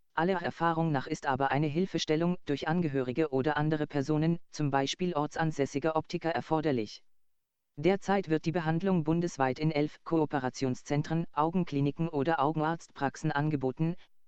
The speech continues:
wobei es aber insbesondere im norddeutschen Bereich noch weitere Kooperationszentren aufzubauen gelte. Sofern die vom Hersteller beim G B A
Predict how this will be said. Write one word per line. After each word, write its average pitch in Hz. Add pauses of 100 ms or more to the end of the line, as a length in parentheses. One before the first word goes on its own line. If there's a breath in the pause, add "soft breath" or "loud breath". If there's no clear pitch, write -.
wobei 143
es 139
aber 139
insbesondere 151
im 143
norddeutschen 143
Bereich 139
noch 151
weitere 143
Kooperationszentren 147
aufzubauen 127
gelte. 117 (800)
Sofern 175
die 170
vom 180
Hersteller 156
beim 143
G 147
B 151
A 135